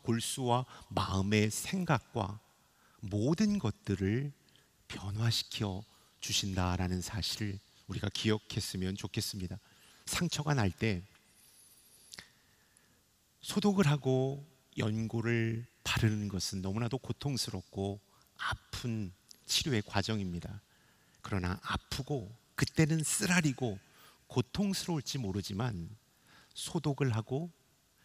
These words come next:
연고를 바를 때 균은 다 죽게 되어 있고 새살은 새롭게 돋아나게 되는 것입니다. 우리의 죄된 성품과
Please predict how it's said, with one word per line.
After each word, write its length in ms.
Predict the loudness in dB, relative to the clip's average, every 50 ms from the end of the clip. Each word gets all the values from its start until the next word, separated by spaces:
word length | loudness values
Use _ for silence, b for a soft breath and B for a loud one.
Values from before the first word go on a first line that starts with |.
| _ _ -8 -4
연고를 580 | -2 -2 0 0 -2 -2 0 0 2 2 2 2
바를 280 | 0 2 2 2 0
때 500 | 0 0 -2 -2 -2 -2 -6 -10 -12 -14 -18 _ _ _ _ _ _ _ _ _ _ _ _ -18 -18 -18 -20 _ _ _ -8
균은 400 | -4 -2 0 0 0 0 -2 -2
다 320 | -4 -6 -6 -4 -4 -6 -4
죽게 360 | -4 -4 -6 -4 0 0 2
되어 220 | 2 2 0 0 -2
있고 420 | -4 -6 -8 -8 -6 -6 -6 -8 B B B B B B B B B
새살은 800 | 0 0 2 4 2 2 4 2 2 2 2 0 -2 -6 -10 -14 -20 _ _ _ _ _ _ _ -10
새롭게 800 | -8 -4 -4 -2 -4 -4 -6 _ -6 -2 0 2 2 0 -2 -4 -10 _ _
돋아나게 800 | -4 -2 2 4 4 4 4 2 2 0 2 2 2 2 2 0 -6 -10 -18 _ _ _
되는 240 | -4 -2 -2 -2 -2
것입니다. 440 | -2 -4 -4 -4 -6 -8 -8 -8 -12 -16 b b b b b b b _ _ _ B B B B B B B B
우리의 560 | 2 6 8 10 10 10 8 6 4 2 0 -6 -14 -20 -20 _ _ _ _ _ _ _ _ _ _ _ _ _ _ _ _ _ _ _ _ _ _ _ _ _ _ _ _ _ _ _ _ _
죄된 540 | -6 0 4 4 6 8 8 6 6 4 0
성품과 800 | 0 -2 -2 -2 -2 -4 -2 -2 -2 0 2 2 2 2 2